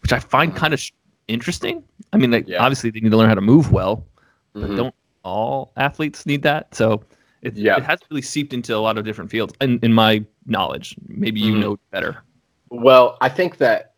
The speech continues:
Speaker 2: with football, it's getting a lot more popular, um, just 'cause those guys get so much work done.
Speaker 1: Yeah.
Speaker 2: Um,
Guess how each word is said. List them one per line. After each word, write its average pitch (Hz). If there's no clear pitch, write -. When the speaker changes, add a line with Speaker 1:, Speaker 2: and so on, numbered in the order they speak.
Speaker 2:
with 107
football, 135
it's -
getting 123
a 117
lot 117
more 113
popular, 113
um, 98
just 110
'cause 110
those 107
guys 107
get -
so 131
much 107
work 95
done. 117
Speaker 1:
Yeah. 95
Speaker 2:
Um, 85